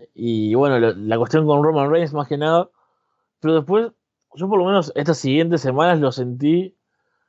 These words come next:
como que no pasa nada en realidad. O sea, sale Seth Rollins ahí a hacer la promo, a, a retarlo, a ver si aparece. Después, bueno, esta semana que lo estuvo correteando. Odio cuando hacen este segmento,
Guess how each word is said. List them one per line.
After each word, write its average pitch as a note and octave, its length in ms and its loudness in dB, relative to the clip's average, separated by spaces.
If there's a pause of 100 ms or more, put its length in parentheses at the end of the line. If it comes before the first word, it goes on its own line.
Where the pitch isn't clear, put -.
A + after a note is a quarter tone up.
(120)
como C3 260 -4
que D3+ 80 2
no G3+ 100 2
pasa F3 200 0
nada F#3+ 240 2
en A#2 40 -6
realidad. C3 400 2
O B2 40 -2
sea, A#2+ 120 -10
sale D3+ 220 0
Seth D3+ 160 -2
Rollins E3 640 0
ahí E3 520 0 (540)
a F#2+ 120 -14
hacer B2+ 160 -6
la B2+ 140 2
promo, D3 840 0 (340)
a, A#2 480 2
a A#2 60 0
retarlo, C3 720 2
a C#3+ 60 2
ver D3 120 0
si C#3+ 80 -12
aparece. C3+ 880 -2 (460)
Después, B2+ 400 -2
bueno, D3+ 240 2
esta B2+ 100 -8
semana C#3+ 400 0
que B2+ 80 0
lo B2 60 2
estuvo C3+ 420 0
correteando. C3+ 580 -2 (320)
Odio E3 560 0 (160)
cuando B2 220 -4
hacen C#3 160 -4
este C3+ 180 -6
segmento, C3+ 680 -2